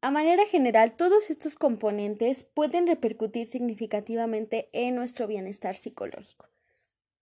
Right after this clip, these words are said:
representados a través de comentarios, rutinas, hábitos que nosotros podemos considerar normales y que incluso la familia puede considerar normal,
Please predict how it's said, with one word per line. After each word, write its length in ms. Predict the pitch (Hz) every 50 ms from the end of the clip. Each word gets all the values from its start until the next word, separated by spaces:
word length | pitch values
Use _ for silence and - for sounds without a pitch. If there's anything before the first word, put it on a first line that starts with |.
| _ _ _ _ -
representados 760 | 214 254 247 254 254 240 247 240 226 254 233 233 240 240 -
a 80 | 247 247
través 500 | 247 233 226 226 233 240 233 226 214 208
de 380 | 214 233 233 233 240 240 233 - _ _ _ _ _ _ _ _ _ _ _ _ _ - -
comentarios, 1000 | - 254 240 226 202 202 202 - 226 226 233 220 220 220 220 220 220 220 220 - _ _ _ _ - _ _ _ -
rutinas, 920 | 214 220 196 - 226 233 233 226 226 220 214 214 214 208 214 - - _ _
hábitos 920 | - 220 220 220 214 208 220 208 - - 220 208 208 208 208 214 208 - - _ _ _ _ _ -
que 160 | - 247 240
nosotros 400 | 254 247 254 294 277 294 320 -
podemos 380 | - 285 247 240 233 240 240 247
considerar 540 | - 247 220 202 214 185 202 196 196 202
normales 640 | 202 208 208 202 208 202 196 196 202 214 220 - - -
y 100 | 233 202
que 120 | - 214
incluso 360 | 196 - - - 277 285 - 262
la 100 | 220 208
familia 400 | 202 208 - 214 202 202 208 208
puede 220 | - 214 208 208 202
considerar 540 | - - 202 - 208 196 202 196 202 202 208
normal, 400 | 208 208 196 202 202 226 277